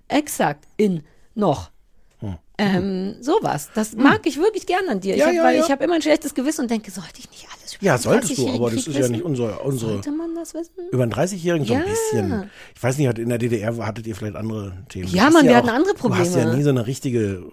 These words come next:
Speaker 2: richtige Schule besucht.
Speaker 1: Nee, wir hatten ja keine Bücher.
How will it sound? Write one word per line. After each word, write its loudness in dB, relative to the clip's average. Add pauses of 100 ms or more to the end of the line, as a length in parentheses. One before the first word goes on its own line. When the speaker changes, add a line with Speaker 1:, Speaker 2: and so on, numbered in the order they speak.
(160)
Speaker 2:
richtige -8
Schule -8
besucht. 0
Speaker 1:
Nee, 6 (120)
wir 2
hatten -2
ja 0
keine -4
Bücher. -6